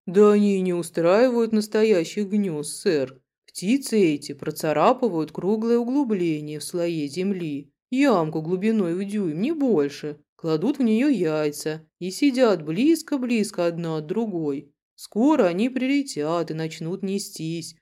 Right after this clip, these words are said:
Тогда мы в случае нужды будем приходить и брать их яйца, потому что они не дурны на вкус". "Какая удачная экспедиция, Риди",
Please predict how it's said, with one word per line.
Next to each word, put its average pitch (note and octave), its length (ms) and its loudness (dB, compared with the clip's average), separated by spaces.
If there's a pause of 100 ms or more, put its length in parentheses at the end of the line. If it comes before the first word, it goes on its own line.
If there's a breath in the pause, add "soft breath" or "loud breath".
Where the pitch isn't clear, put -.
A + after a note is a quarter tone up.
(120)
Тогда D#3+ 480 0
мы C#4 140 0
в A3 40 -6
случае G#3 440 -2
нужды G3+ 640 -2 (160)
будем D4 320 0
приходить G3+ 580 -2
и A#3 40 -2
брать G3+ 340 0
их D4+ 180 -6
яйца, D#3+ 720 -4 (140)
потому C#4 360 -2
что D4+ 160 -4
они C4 200 0
не C4+ 120 -2
дурны F3+ 500 -2
на B3 160 0
вкус". D#3+ 580 -8 (600)
"Какая D#4 380 2
удачная F#4 680 2
экспедиция, F4+ 800 2
Риди", G3+ 680 -2